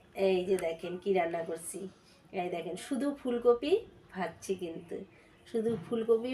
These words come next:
ভাজছি। আর হলো এই যে দেখেন, বথুয়া শাক পিঠালি করছি। কি দিয়ে করছি? আদা বাটা,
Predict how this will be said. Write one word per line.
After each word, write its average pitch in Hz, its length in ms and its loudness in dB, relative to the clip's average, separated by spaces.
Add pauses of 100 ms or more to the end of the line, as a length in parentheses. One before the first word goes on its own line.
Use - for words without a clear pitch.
ভাজছি। 262 460 4 (800)
আর 196 100 4 (120)
হলো 247 260 4 (480)
এই 170 120 -4
যে 185 80 4 (120)
দেখেন, 202 400 0 (180)
বথুয়া 202 460 4
শাক 320 240 0 (140)
পিঠালি 180 480 2
করছি। 165 340 -8 (460)
কি 220 120 -4 (100)
দিয়ে 240 260 4
করছি? 240 400 0 (720)
আদা 196 260 2
বাটা, 226 300 4